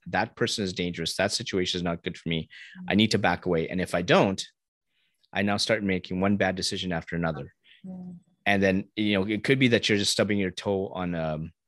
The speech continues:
Speaker 1: uh, you know, on, on the side of a door, or you could be headed towards bankruptcy. Like, you don't know how bad those decisions are.
Speaker 2: As we as parents, how can we teach our children, um, intuition?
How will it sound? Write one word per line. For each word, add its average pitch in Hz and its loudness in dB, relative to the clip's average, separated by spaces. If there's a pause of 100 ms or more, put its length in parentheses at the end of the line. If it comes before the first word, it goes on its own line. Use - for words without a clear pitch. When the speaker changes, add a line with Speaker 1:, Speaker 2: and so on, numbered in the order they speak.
(180)
Speaker 1:
uh, 80 -6
you 104 -2
know, 80 0
on, 73 -4
on 92 -4
the 85 -2
side 95 2
of 87 0
a - -2
door, 104 2
or 82 -4 (320)
you 104 -4
could 107 2
be 101 2
headed 95 0
towards 98 -2
bankruptcy. 95 -2
Like, 76 -6
you 107 2
don't 104 0
know 101 -2
how 90 -4
bad 87 -2
those 82 -4
decisions 120 -2
are. - -12 (840)
Speaker 2:
As 277 -4
we 269 -2
as 302 -8
parents, 233 -4
how 233 -6
can 269 -6
we 262 -10
teach 220 -10
our 202 -4
children, 165 -6
um, 151 -2
intuition? 147 -4